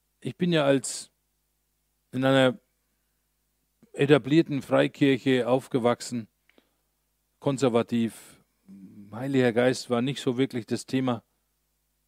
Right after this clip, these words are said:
Und dann wurde ich im Hei-, im Heiligen Geist getauft. Gott hat mich erwischt. Und letztendlich hat Gott zu uns geredet und gesagt, "Geht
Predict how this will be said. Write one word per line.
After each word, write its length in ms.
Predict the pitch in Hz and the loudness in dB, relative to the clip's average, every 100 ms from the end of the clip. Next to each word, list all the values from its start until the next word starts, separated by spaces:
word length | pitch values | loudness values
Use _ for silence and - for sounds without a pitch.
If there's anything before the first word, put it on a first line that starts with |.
| _ _ _ _ _ _ | _ _ _ _ _ _
Und 260 | 120 113 | -10 -2
dann 260 | 135 135 120 - | -2 -2 -8 -2
wurde 240 | 139 151 | 2 2
ich 100 | 151 | 0
im 140 | 143 131 | -2 0
Hei-, 160 | 135 | -2
im 260 | - 135 131 | -2 -4 -2
Heiligen 320 | 139 143 135 | -2 -2 0
Geist 280 | 135 139 - | 2 2 0
getauft. 500 | 135 135 120 - - _ _ _ _ _ _ _ _ _ _ _ _ _ | -4 -2 -4 -6 -16 _ _ _ _ _ _ _ _ _ _ _ _ _
Gott 160 | 135 135 | -4 -2
hat 160 | 139 | -4
mich 120 | 135 120 | -4 -4
erwischt. 540 | 110 113 - - _ _ _ _ _ _ _ _ _ _ _ _ _ _ _ _ _ | -4 -6 -10 -18 _ _ _ _ _ _ _ _ _ _ _ _ _ _ _ _ _
Und 260 | 127 123 117 - _ | 0 0 -4 -12 _
letztendlich 800 | - 127 147 - 139 170 156 139 | -4 -2 -2 -4 -4 -2 -2 0
hat 180 | 135 - | 0 0
Gott 340 | - 131 - - _ - | 0 -2 -4 -20 _ -8
zu 160 | 147 | -6
uns 220 | 131 135 - | -4 -4 0
geredet 460 | 123 127 143 123 | 2 2 2 0
und 140 | 120 110 | -2 -2
gesagt, 360 | - 123 - | -2 -2 -2
"Geht 320 | - - - | -2 -2 -6